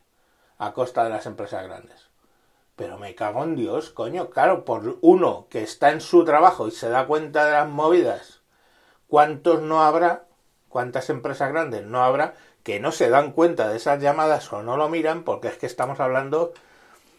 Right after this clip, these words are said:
de que, eh, pues, calculad que estamos haciendo del orden de trescientas mil llamadas al mes.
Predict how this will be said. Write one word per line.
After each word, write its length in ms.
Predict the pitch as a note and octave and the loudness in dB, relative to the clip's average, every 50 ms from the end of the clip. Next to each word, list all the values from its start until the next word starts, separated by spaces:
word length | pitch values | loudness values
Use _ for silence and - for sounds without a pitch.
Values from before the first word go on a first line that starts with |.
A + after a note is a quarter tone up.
| _ _ _ _ | _ _ _ _
de 280 | B2+ A2 A2+ G#2+ G#2+ | -12 -8 -8 -8 -8
que, 340 | - A#2+ G#2+ G#2 G2+ - _ _ - A2+ G#2 | -8 -8 -8 -8 -8 -10 _ _ -12 -10 -6
eh, 800 | A2 A2 G#2 G2+ G2+ G2+ G2 G2 F#2+ G2 F#2+ G2 F#2+ F#2+ F#2+ - _ | -4 -2 -2 0 0 -2 -2 -4 -4 -6 -6 -6 -6 -8 -8 -10 _
pues, 460 | _ A2 G#2 G2+ - - - - - - - - - - - - - _ _ _ _ _ _ _ _ _ _ _ _ _ _ | _ -10 -10 -10 -12 -18 -20 -20 -20 -20 -20 -20 -20 -20 -20 -20 -20 _ _ _ _ _ _ _ _ _ _ _ _ _ _
calculad 840 | _ - B2+ A#2+ A#2 A#2 A#2 - A2 G#2+ A2 B2 D3 D#3 D3+ C#3+ - _ _ _ | _ -2 0 0 0 -4 -6 -10 -8 -6 0 2 2 2 2 0 -4 _ _ _
que 380 | - D3+ C#3+ C#3 C3+ C3+ C3 | -4 -2 -2 0 -2 -2 -4
estamos 560 | B2 B2 - - - C#3 C3 B2+ C3 C3 - | -6 -6 -10 -4 -2 -2 -2 -2 -4 -8 -6
haciendo 800 | C#3 A#2 - - - D3+ C#3+ C3+ C3 C3 C3 C3 B2+ C3 B2 A#2+ | -6 -6 -6 -6 -10 -8 -6 -6 -6 -8 -10 -10 -4 -2 -2 -2
del 220 | A#2+ A#2 A#2 A#2 | 0 -2 0 0
orden 720 | B2+ C3 C3 B2+ B2 A#2+ A#2+ B2+ B2 B2 B2 A#2 B2 A#2 | 2 2 2 0 -2 -4 -4 -4 -4 -4 -4 -8 -10 -8
de 220 | A#2 B2+ B2 A#2+ A#2 | -6 -4 -4 -4 -6
trescientas 1160 | A#2 - C3 B2 B2 A#2 - - - - - C#3 C3 B2+ B2+ B2 A#2 - C3 A2 A2 - - | -6 -8 -6 -6 -6 -8 -8 -12 -18 -16 -12 -10 -10 -10 -10 -14 -6 -4 -4 -4 -4 -6 -14
mil 380 | C3 C3+ D3 D3 C#3+ C3+ B2 A#2+ | -14 -12 -10 -8 -8 -8 -8 -4
llamadas 720 | B2 A#2 A2+ A#2 A#2+ A#2+ A#2 A2+ G#2+ G#2+ G#2+ - - - _ _ _ _ _ _ _ _ _ _ _ | -4 -4 -2 -2 -2 -2 -2 -2 -4 -6 -6 -10 -14 -20 _ _ _ _ _ _ _ _ _ _ _
al 200 | - A2 G2+ G2+ | -4 -4 -4 -4
mes. 460 | A#2 D#3 G3+ D#3 - - - - _ | -6 -6 -6 -6 -8 -12 -18 -20 _